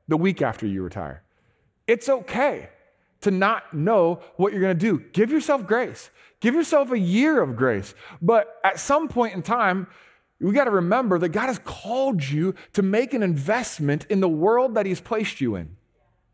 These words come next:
And so maybe, maybe it means, uh, getting a part-time job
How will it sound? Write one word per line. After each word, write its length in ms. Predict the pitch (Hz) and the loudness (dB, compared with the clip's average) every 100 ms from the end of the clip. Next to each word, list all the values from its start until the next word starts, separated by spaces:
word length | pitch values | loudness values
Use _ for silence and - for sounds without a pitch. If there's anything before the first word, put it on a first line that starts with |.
| _ _ _ _ _ _ - | _ _ _ _ _ _ -6
And 120 | 220 | 0
so 80 | 240 | 0
maybe, 600 | 233 262 285 285 269 - | 2 0 2 0 0 -4
maybe 440 | 185 208 247 269 262 | -4 0 0 2 0
it 120 | 214 | 2
means, 480 | 226 233 233 226 196 | 0 2 2 0 2
uh, 160 | 226 | 2
getting 280 | 208 226 247 | 2 0 0
a 60 | 233 | -2
part-time 560 | - 240 220 214 185 | 0 0 0 -2 -2
job 340 | 147 143 113 | 0 0 0